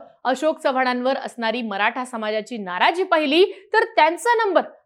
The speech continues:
हा मराठा फोर्स हँडल करण्यासाठी किती होतो हा प्रश्न उपस्थित होऊ शकतो. पुण्यातनं मराठा म्हणून मुरलीधर मोहोळ यांचं नाव समोर येऊ शकतं, पण पुणे शहरापुरतंच त्यांचं मर्यादित असणं त्यांना या स्पर्धेतनं बरंच मागे घेऊन जातं.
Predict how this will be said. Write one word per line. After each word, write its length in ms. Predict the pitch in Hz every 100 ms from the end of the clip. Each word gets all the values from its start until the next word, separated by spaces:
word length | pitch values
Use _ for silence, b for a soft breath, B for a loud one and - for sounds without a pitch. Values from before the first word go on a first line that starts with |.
| -
हा 60 |
मराठा 480 | 214 196 208 262 294
फोर्स 360 | 285 196 214 -
हँडल 280 | 185 185 277
करण्यासाठी 680 | 359 339 302 302 294 285 359 392 B _
किती 220 | 359 370
होतो 360 | 480 403 - 285 349 B B -
हा 100 | 285
प्रश्न 340 | 202 202 220
उपस्थित 500 | 233 196 196 196 220 226
होऊ 180 | 302 311
शकतो. 360 | 277 294 269 262 262 _ _
पुण्यातनं 400 | 214 220 220 233
मराठा 400 | 220 196 233 269
म्हणून 240 | 240 240
मुरलीधर 480 | 247 185 180 269 349
मोहोळ 320 | 285 285 285 339 B B
यांचं 320 | 381 392 466
नाव 160 | 427 453 440
समोर 260 | 392 392
येऊ 180 | 339 262
शकतं, 340 | - 202 - 226 - _ _
पण 120 | 220 202
पुणे 340 | 208 208 226
शहरापुरतंच 840 | 247 220 208 233 247 196 214 226
त्यांचं 300 | 226 202 190
मर्यादित 520 | 233 185 196 247 359 359
असणं 340 | 302 269 330 370 B -
त्यांना 240 | 403 440
या 160 | 370 381
स्पर्धेतनं 600 | - 311 226 233 233 254
बरंच 280 | 196 202 226
मागे 300 | 226 233 233
घेऊन 260 | 214 185 175
जातं. 260 | 180 196